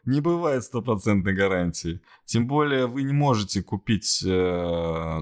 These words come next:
ну, если вы не центральный банк, то вы в размещении, м, бумаг Минфина в Соединенных Штатах не будете участвовать. А есть рынок, а, на котором, со-, собственно, на-, м, ставка привлечения, то есть ставка, м,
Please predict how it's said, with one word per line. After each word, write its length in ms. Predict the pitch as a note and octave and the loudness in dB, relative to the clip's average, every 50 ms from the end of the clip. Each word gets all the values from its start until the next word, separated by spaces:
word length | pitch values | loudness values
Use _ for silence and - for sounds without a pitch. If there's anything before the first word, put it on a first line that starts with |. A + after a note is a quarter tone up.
| - - - | -6 -6 -2
ну, 160 | - G2 A2+ | 0 2 2
если 340 | G#2+ G#2 A#2+ B2 - - A2+ | 2 2 0 0 -2 -2 -4
вы 140 | G#2 A2+ A2 | -2 0 0
не 100 | G#2+ G2+ | 0 0
центральный 480 | G2 - A2+ A2+ A#2+ A#2 A2+ A2 A2+ A2+ | 0 -2 -2 2 2 2 2 2 0 0
банк, 260 | C3 E3+ F#3+ F#3+ - | 2 2 2 2 0
то 80 | A2 | 0
вы 140 | G#2+ A#2 A2+ | 0 0 0
в 60 | A2 | 0
размещении, 720 | A2+ G#2+ G#2 A#2 B2 - - C3+ A#2+ A2 G#2 G2 F#2 F2+ - - | -2 -2 0 0 2 2 2 2 2 4 4 4 2 0 -2 -6
м, 680 | D#2 F2 F#2+ F#2+ F#2+ F#2+ F2+ F2+ F2+ F2 F2 F2 F2 E2+ | -4 -2 0 0 0 0 -2 -2 -4 -4 -6 -6 -8 -10
бумаг 540 | - F2 G2+ G#2+ A2+ A#2 A2 G2 - - | -8 -4 -2 2 4 4 4 4 2 0
Минфина 680 | F#2+ F#2+ G#2 G#2+ G#2+ - - A2+ G2+ G2 F#2 F2 E2+ E2 | -2 0 0 0 0 0 0 2 2 4 2 2 0 -4
в 100 | - - - | -6 -8 -6
Соединенных 480 | - G#2 G2 G#2+ G#2+ G#2 G#2 G#2+ G#2 | -4 -2 0 0 0 0 -2 -4 -2
Штатах 320 | - E3 F3+ F3 - - - | -2 -4 -4 -4 -6 -2 2
не 80 | A2 | 2
будете 420 | B2 C#3+ C#3 G#2 E2+ D#2+ - - D#2+ | 2 4 2 0 -2 -2 -4 -6 -8
участвовать. 520 | D#2 - - C#2+ C#2+ - - - - - _ _ _ _ _ - - - - - - - - - _ - | -6 -6 -4 -6 -6 -6 -10 -20 -20 -20 _ _ _ _ _ -20 -20 -20 -20 -20 -20 -20 -20 -20 _ -6
А 140 | - E2 F#2 | -2 0 2
есть 280 | G#2+ C3+ - - - | 2 0 0 -2 -4
рынок, 420 | A2+ A2 G#2 F#2+ F2 E2+ - _ _ _ _ _ _ _ _ _ _ _ _ _ _ _ _ - F2+ | -2 0 2 2 2 0 -2 _ _ _ _ _ _ _ _ _ _ _ _ _ _ _ _ -2 0
а, 300 | F2+ F2+ F2+ F2 F2 E2+ | 2 2 2 0 0 -2
на 100 | F2 F2 | -2 0
котором, 400 | - G2 - C#3+ D#3 D#3+ D3 - | -2 -2 0 0 2 2 2 0
со-, 240 | - A#2 A2 A2 | 0 -2 -2 -2
собственно, 540 | G2+ - - G#2+ - - - G#2 G2+ G2 F#2+ | -2 -2 -2 -4 -4 -4 -2 0 2 2 2
на-, 140 | F#2 F#2 F2 _ _ - - | 2 0 -4 _ _ -6 0
м, 580 | F#2 F#2 F2+ F2 F2 F2 E2+ E2+ E2+ E2 E2 - | 0 2 2 2 0 0 0 -2 -2 -4 -4 -4
ставка 580 | - - - A#2+ C#3+ - - - G#2 F#2+ F2+ | -4 -2 0 0 0 0 -2 -4 -2 -2 -2
привлечения, 880 | - - G2 G2 G2 G2 - - C#3 D3 C#3+ B2+ A2 F#2+ F2+ F2 D#2+ - | -2 -4 -6 -4 -4 -2 -2 -2 -2 0 0 0 0 0 -2 -2 -6 -8
то 140 | - - G2+ | -4 -4 -2
есть 120 | F2 - | -2 -2
ставка, 360 | - - A#2 G#2 - - - F#2 | 2 4 4 4 2 0 -2 -2
м, 800 | F2 E2+ E2+ E2+ E2 E2 E2 D#2 E2 E2 E2 E2 E2 E2 E2 | -2 0 -2 -2 -4 -4 -4 -4 -6 -6 -6 -6 -8 -8 -8